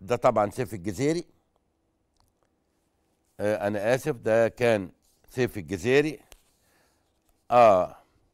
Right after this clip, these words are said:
سيف الجزيري حطها جميلة جدًا جدًا جدًا،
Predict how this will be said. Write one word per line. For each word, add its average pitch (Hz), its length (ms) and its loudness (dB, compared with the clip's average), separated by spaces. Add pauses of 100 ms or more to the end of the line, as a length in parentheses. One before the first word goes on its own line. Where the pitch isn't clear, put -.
(800)
سيف 135 260 0
الجزيري 107 420 -2
حطها 113 480 2
جميلة 107 420 -2
جدًا 101 380 -2
جدًا 101 380 -4
جدًا، 120 520 -4